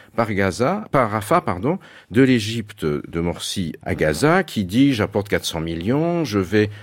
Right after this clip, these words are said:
je vais financer, euh, la, la, l'enclave », et, euh, l'O L P publie à Ramallah à ce moment-là une photo avec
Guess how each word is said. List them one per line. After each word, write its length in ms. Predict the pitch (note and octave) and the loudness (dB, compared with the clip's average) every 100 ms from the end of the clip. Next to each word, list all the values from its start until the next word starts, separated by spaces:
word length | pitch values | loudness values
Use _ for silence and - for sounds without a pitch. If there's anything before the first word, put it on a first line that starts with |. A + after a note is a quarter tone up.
| - | -16
je 120 | - G#2+ | 0 2
vais 200 | G#2 A#2 | 4 2
financer, 880 | - G2+ G2 F2 - - G#2 F#2 - | 2 2 2 2 0 2 4 4 2
euh, 400 | D#2+ D#2 D2 A#1+ | 0 0 -2 -4
la, 100 | C#2+ D2+ | -8 -6
la, 160 | D#2+ D#2+ | -6 -2
l'enclave », 580 | E2 E2 D3 E3+ F#3+ A2 | -2 0 2 2 2 2
et, 240 | C3+ C3 A2 - - - - | 4 4 2 -8 -20 -20 -6
euh, 220 | F2+ D#2+ | 0 0
l'O 180 | E2 A#2+ | 4 6
L 160 | A#2+ G#2 | 6 4
P 300 | - A#2+ G#2+ | 2 4 4
publie 540 | - G#2 F2+ A2+ A2 | 0 -4 0 2 4
à 80 | - | 2
Ramallah 520 | F2+ F#2 F#2+ F#2 G2+ | 2 2 2 2 2
à 40 | F2+ | 0
ce 140 | - | -2
moment-là 340 | E2+ F2 G2+ F2+ | -4 -2 0 0
une 100 | D#2+ | -2
photo 580 | - D#2+ - E3 F#3 - | -6 -8 -4 0 0 0
avec 480 | G2+ A2+ G2+ - | 0 0 0 -4